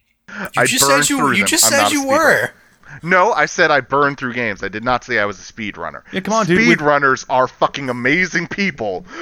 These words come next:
Speaker 1: who knows the game so well that they can shoot one enemy and somehow that kills an entire battlefield.
Speaker 3: Come on, dude. With the amount of
Speaker 1: I'm not
Speaker 3: time,
Speaker 1: that good.
Speaker 3: with the amount of time you spend playing through this thing, apparently playing through it six times in a day.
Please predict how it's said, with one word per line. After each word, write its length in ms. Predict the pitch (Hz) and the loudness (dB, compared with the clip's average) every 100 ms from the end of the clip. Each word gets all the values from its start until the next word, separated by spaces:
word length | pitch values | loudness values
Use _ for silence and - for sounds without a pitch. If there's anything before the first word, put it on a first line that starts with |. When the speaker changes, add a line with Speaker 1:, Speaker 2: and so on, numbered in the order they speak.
| 320 | -10
Speaker 1:
who 200 | - 190 | -2 -2
knows 400 | 165 156 151 139 | 2 2 2 0
the 120 | - 147 | -4 0
game 280 | 143 143 139 | 0 0 -4
so 400 | - - 180 190 | -12 0 4 4
well 480 | 180 185 151 123 | 4 4 4 2
that 160 | 117 120 | 0 0
they 140 | 156 | 0
can 160 | - 147 | -2 -4
shoot 360 | - - 190 143 | -2 -2 -2 -6
one 360 | 123 170 196 | 0 2 2
enemy 440 | 190 196 170 139 123 | 0 -2 0 -2 -4
and 120 | 117 | -4
somehow 300 | 160 151 143 | -6 -2 -2
that 180 | 143 - | -2 -4
kills 260 | 147 131 | -4 -4
an 80 | 120 | -8
entire 400 | 117 - 123 120 | -12 -4 -4 -2
battlefield. 680 | 113 104 90 - 85 73 - - | -2 -4 -6 -16 -16 -16 -16 -8
Speaker 3:
Come 100 | 233 | -4
on, 160 | 233 | -2
dude. 180 | 147 156 | -2 -2
With 120 | 151 160 | -2 -6
the 60 | |
amount 220 | 196 233 | -4 -2
of 60 | 208 | 0
Speaker 1:
I'm 60 | - | 2
not 80 | |
Speaker 3:
time, 160 | 190 190 | 2 2
Speaker 1:
that 280 | 107 - - | -2 -4 -2
good. 80 | 175 | -2
Speaker 3:
with 80 | 165 | 0
the 40 | |
amount 180 | 240 262 | -2 -2
of 40 | |
time 240 | 220 220 190 | 0 0 0
you 80 | |
spend 300 | 196 196 180 | -2 -2 -4
playing 220 | 185 180 175 | -2 -2 -2
through 140 | 202 | -2
this 200 | 156 - | -2 -2
thing, 200 | 139 139 | -2 -2
apparently 380 | 135 160 151 147 | 0 0 0 -2
playing 340 | - 151 143 | -2 0 0
through 180 | 131 143 | -2 -2
it 100 | 135 | -2
six 340 | - - 170 - | -2 -2 -2 -2
times 300 | 160 165 143 | -2 0 0
in 80 | |
a 60 | 131 | -2
day. 380 | - 139 101 | 0 -2 -2